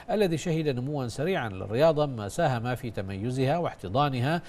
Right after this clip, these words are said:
لرجالات قد ساهموا في تطور الرياضة البحرينية والنقلة الكبيرة التي شهدتها المملكة منذ تلك الفترة وحتى يومنا الحاضر، معربا سموه عن تمنياته للباحث بدوام التوفيق والنجاح في مسيرته البحثية القادمة.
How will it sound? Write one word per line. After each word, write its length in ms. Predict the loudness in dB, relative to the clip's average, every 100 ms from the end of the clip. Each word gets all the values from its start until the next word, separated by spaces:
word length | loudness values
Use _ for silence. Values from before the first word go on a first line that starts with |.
| -12 4
لرجالات 760 | 8 8 8 4 2 0 0 -2
قد 420 | -4 0 2 2
ساهموا 480 | 0 0 0 -4 -8
في 100 | -6
تطور 460 | -4 0 2 2
الرياضة 400 | 2 2 2 0 -4
البحرينية 640 | -4 -2 -2 -2 0 0 -2 -12 -4 4
والنقلة 480 | 4 4 0 0 0
الكبيرة 540 | -2 -2 0 2 0 -2 -10 -2
التي 320 | 2 4 2 -2
شهدتها 600 | 0 0 0 -2 -2 -4
المملكة 600 | -4 -2 0 0 0 -2
منذ 380 | -2 -2 -2
تلك 320 | -2 -2 -2 -4
الفترة 560 | 0 -2 0 0 0 -4 -8 2
وحتى 460 | 4 2 -2 -2
يومنا 340 | -2 -2 -4 -6
الحاضر، 420 | 0 0 0 -6 -14 -20 -20 -6
معربا 360 | -2 0 0 -4
سموه 420 | -4 -2 0 0
عن 160 | -2 -4
تمنياته 640 | -4 -6 -2 0 0 2
للباحث 640 | 2 2 4 2 2 -2
بدوام 360 | -2 0 0 -2
التوفيق 360 | -4 -4 -4 -4
والنجاح 640 | -2 -2 -2 2 4 4 -2 -16 -8
في 200 | 2 4
مسيرته 720 | 4 2 2 0 2 2 2
البحثية 560 | 2 0 -4 -2 0 0
القادمة. 480 | -2 0 0 0 -8